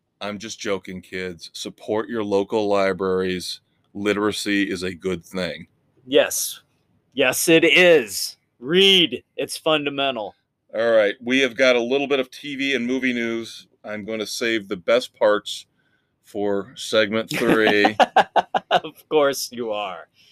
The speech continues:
Speaker 1: But, uh, we do have to talk about,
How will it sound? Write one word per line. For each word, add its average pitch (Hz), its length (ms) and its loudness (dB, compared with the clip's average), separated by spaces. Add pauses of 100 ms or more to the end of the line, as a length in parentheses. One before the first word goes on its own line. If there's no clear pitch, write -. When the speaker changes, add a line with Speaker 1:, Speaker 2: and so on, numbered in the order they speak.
(360)
Speaker 1:
But, 107 320 4 (100)
uh, 123 360 8
we 131 120 2
do 143 160 2
have 143 120 4
to - 60 -20
talk 135 280 2
about, 131 340 4